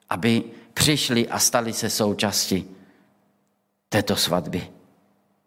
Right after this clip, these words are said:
Prosím, ten devátý verš. Věřím, že to je to, s čím máme jít domů do, do dalších dnů a, a toto máme naplnit.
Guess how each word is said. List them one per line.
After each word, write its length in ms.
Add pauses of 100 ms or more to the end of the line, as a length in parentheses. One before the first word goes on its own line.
(960)
Prosím, 280
ten 160
devátý 420
verš. 360 (2000)
Věřím, 300
že 100
to 160
je 140
to, 180
s 100
čím 320
máme 320
jít 220
domů 380
do, 320 (220)
do 100
dalších 480
dnů 320
a, 220 (540)
a 100
toto 320
máme 320
naplnit. 640